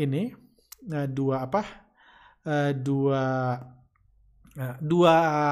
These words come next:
produk yang nge-tag kami. Anda buat Instastory, maksimum satu Instastory, dua belas detik. Anda tag kami, nanti kami repost di Instagram kami.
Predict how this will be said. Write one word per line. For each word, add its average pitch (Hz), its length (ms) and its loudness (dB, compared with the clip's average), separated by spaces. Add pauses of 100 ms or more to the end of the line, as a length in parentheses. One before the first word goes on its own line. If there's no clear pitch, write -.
(240)
produk 208 560 6
yang 151 320 2
nge-tag 156 320 -2
kami. 160 640 2
Anda 127 480 -6 (160)
buat 143 260 0
Instastory, 156 920 -2 (240)
maksimum 143 640 -6
satu 147 240 -4
Instastory, 143 560 -4
dua 143 160 -2
belas 127 240 -4
detik. 135 400 -6 (400)
Anda 160 240 -2
tag 170 240 -4
kami, 165 320 0
nanti 160 400 -4
kami 165 560 0
repost 170 680 -4
di 143 120 -6
Instagram 123 560 -8
kami. 123 480 -10